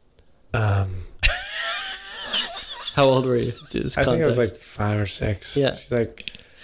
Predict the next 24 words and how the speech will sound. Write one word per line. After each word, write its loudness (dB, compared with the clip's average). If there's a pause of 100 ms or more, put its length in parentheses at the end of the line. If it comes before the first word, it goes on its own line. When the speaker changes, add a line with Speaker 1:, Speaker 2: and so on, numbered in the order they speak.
(180)
Speaker 1:
"What 0
Christmas 0
is 2
really 4
about 2 (600)
is 2 (320)
the 2
Spirit 0
of -2
Christ. -4 (720)
And 0
that's 2
what 0
it's -6
about. -4 (480)
Like, 0
it's 0
really 4
not 4
about 2
all 2
these 2
presents 2 (140)
and -2